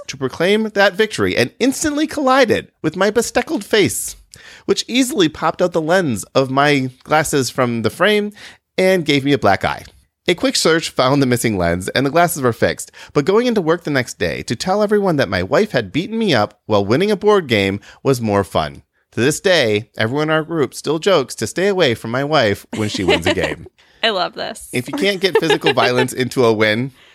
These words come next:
Speaker 1: especially King of Tokyo. I mean, the King of Tokyo is all about just, like, beating on other people. Although I will say that King of Tokyo for a large group, 'cause there is a limit. I don't know. But maybe this is one of those things that just becomes, like, a party spectator game and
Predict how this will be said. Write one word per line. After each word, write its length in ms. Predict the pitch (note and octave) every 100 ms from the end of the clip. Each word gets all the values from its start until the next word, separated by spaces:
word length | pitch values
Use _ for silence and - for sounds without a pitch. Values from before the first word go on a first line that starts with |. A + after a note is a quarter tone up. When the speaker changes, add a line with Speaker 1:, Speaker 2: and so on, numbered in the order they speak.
| -
Speaker 1:
especially 460 | - D4 C#4+ G#3
King 260 | - F#3+ D3
of 80 | -
Tokyo. 400 | C#3 A#2+ G2 F2
I 60 |
mean, 140 | A#2 D#3+
the 60 |
King 200 | - A#3+
of 80 | G#3+
Tokyo 560 | - F3+ E3 B2+ G#2+ G2
is 160 | C3
all 240 | - D3+ D3
about 440 | B2+ C3 A2 F#2
just, 200 | - G2+
like, 280 | G#2+ F#2+ - - F#2
beating 320 | A#2+ C3 A#2+
on 120 | F#2 F2
other 180 | E2+
people. 480 | D#2 D#2 D2+ D2 F2 _ _ _ _ -
Although 200 | A#2 A#2
I 60 | A#2
will 120 | C3+
say 220 | - D3
that 240 | B2+ A2 -
King 160 | D#3
of 80 | D#3
Tokyo 320 | D3 C3+ B2
for 320 | A2+ - A#2 -
a 120 | A2
large 760 | G#2 G#2+ A2 A2 G2+ - - _ _ _
group, 720 | - A2+ A2+ A2+ G2 F2 - G#2+ _ _
'cause 120 | C3
there 80 | C#3
is 80 | F#3
a 60 | G3+
limit. 200 | F#3+ -
I 100 | F#3+
don't 120 | B3
know. 200 | B3 A3+ - -
But 100 | - E3
maybe 200 | G3+ A3+
this 200 | A#3 A3+
is 180 | A3 E3+
one 100 | E3+
of 60 |
those 140 | D#3+ D3
things 140 | F3+
that 60 | C#3
just 160 | B2+ C3
becomes, 320 | C#3 C#3+ C3+
like, 120 | C3+
a 60 | C3
party 320 | - B2 C3
spectator 520 | A#2+ - - G#2+ F#2 F2
game 340 | F2 E2 E2
and 200 | E2+ D#2+